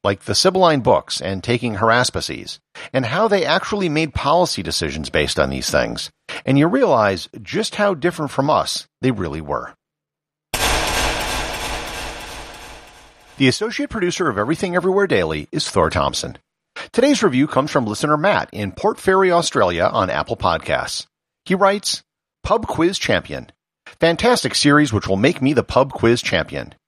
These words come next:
He was great as a travel blogger and can do great podcasts as well. I look forward to any long drive so I can catch up on the Everything Everywhere back catalog." Well, thanks, Matt. I've done many a long road trip in Australia.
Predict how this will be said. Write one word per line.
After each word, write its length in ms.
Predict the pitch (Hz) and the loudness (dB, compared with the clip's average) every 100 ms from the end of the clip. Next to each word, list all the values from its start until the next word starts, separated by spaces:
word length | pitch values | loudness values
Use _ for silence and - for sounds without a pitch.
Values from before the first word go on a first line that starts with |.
| _ - - | _ -20 -6
He 80 | 156 | 0
was 160 | 156 117 | 2 2
great 280 | 147 190 - | 2 2 0
as 120 | 90 | -4
a 40 | |
travel 340 | - 180 220 175 | 0 0 2 2
blogger 440 | 165 156 147 127 | 2 2 2 0
and 120 | 120 | -2
can 140 | 98 90 | -4 -2
do 160 | 208 | -2
great 300 | 139 120 135 | 0 0 0
podcasts 540 | - 110 - 104 104 110 | 0 0 2 2 2 -2
as 100 | 92 | 0
well. 380 | 87 64 55 _ _ _ - | 2 2 -2 _ _ _ 0
I 80 | |
look 180 | 131 208 | 2 2
forward 340 | - 160 160 - | 0 2 2 0
to 100 | - | -2
any 200 | 233 214 | 0 2
long 260 | 113 104 151 | 2 2 2
drive 360 | 110 87 85 | 2 2 2
so 120 | - 82 | 0 -4
I 60 | |
can 140 | - 92 | -4 -2
catch 260 | 160 - | 0 4
up 240 | 113 - - | 2 2 -4
on 120 | 80 | -8
the 140 | 76 - | -6 -2
Everything 420 | 165 147 175 143 | 0 0 0 0
Everywhere 360 | 92 101 104 | 0 2 2
back 260 | 98 85 85 | 4 2 0
catalog." 540 | 82 78 64 58 - - _ _ _ _ _ _ _ _ - | -2 -4 -2 -4 -6 -14 _ _ _ _ _ _ _ _ -2
Well, 120 | 302 | 0
thanks, 320 | - 453 - | 2 0 0
Matt. 260 | 107 107 185 _ _ - - - | 2 2 0 _ _ -20 -20 -4
I've 160 | 339 - | -2 2
done 200 | 262 240 | 0 2
many 200 | 262 226 | 0 2
a 60 | |
long 280 | 123 113 165 | 4 4 4
road 180 | 131 135 | 2 2
trip 240 | - 131 | 0 -2
in 80 | 95 | 0
Australia. 580 | 87 - 92 71 64 | -2 -2 -4 -4 -6